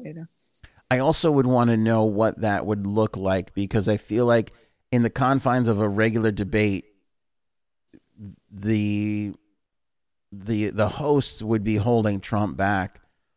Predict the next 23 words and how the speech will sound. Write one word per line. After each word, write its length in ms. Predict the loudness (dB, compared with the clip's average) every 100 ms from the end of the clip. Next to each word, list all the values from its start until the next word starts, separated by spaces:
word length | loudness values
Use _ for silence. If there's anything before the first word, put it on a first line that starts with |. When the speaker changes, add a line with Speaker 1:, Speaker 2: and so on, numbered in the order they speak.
| _ _
Speaker 2:
whereas 500 | -4 0 2 2 0
in 140 | -2 -4
a 160 | -4 -8 -6
conversation, 1400 | -2 -2 -2 -4 -6 -4 -2 -2 -4 -2 0 0 -2 -6 _ _ _ _ _ _ _
they 180 | -4 -2
wouldn't 520 | 0 2 2 2 0
be. 380 | -2 -2 -4 -6
And 120 | -2 0
I 140 | 2
would 220 | 2 0
love 340 | 2 2 2 0
to 100 | -4
Speaker 1:
Right. 60 |
Speaker 2:
see 600 | -4 -6 -10 -4 -2 -2
how 360 | -2 -2 0 0
Biden 680 | 0 0 0 0 -4 -6 -8 _ _ _ _ _ -8
han-, 340 | -4 -2 -4 -10 _
how 240 | -2 0 2
Biden 380 | 4 4 4
handles 420 | 0 0 0 -2 -2
him 340 | -2 0 -2 -4
in 160 | -2
a 400 | 0 0 0 -4